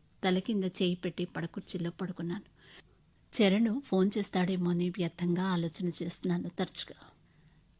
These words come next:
దుఃఖంతో మనసంతా దిగులుగా ఉంది నాకు. నా మనసు నా దగ్గర లేకుండా అత్తారింటికి వెళ్ళిపోతోంది పదే పదే. ప్రతి ఆడపిల్లకి పుట్టింట్లో ఉండవలసి వస్తే ఇలాగే అనిపిస్తుందేమో. హ్మ్,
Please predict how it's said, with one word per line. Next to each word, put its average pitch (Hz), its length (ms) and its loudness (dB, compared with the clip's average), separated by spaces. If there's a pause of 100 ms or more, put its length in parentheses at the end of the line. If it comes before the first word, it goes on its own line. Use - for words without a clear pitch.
(360)
దుఃఖంతో 214 540 2
మనసంతా 175 600 0
దిగులుగా 175 480 0
ఉంది 165 220 0
నాకు. 175 320 -4 (960)
నా 277 120 12
మనసు 262 360 6
నా 302 120 2
దగ్గర 185 340 0
లేకుండా 185 440 0
అత్తారింటికి 185 640 -2
వెళ్ళిపోతోంది 175 680 -4 (100)
పదే 180 200 -4
పదే. 185 380 -10 (1000)
ప్రతి 247 320 6
ఆడపిల్లకి 247 640 2
పుట్టింట్లో 220 560 -2
ఉండవలసి 190 520 0
వస్తే 180 400 -2 (240)
ఇలాగే 180 360 2
అనిపిస్తుందేమో. 170 800 0 (960)
హ్మ్, 208 120 4